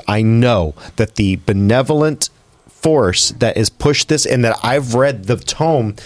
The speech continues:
that was downloaded. This is what they say.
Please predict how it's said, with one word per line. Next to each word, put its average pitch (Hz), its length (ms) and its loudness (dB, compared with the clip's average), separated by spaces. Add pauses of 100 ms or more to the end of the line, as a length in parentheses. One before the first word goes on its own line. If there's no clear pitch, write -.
(140)
that 123 160 0
was 92 220 -2 (180)
downloaded. 113 920 0 (340)
This 185 140 2
is - 80 -6
what 466 120 2
they 403 120 2
say. 330 340 0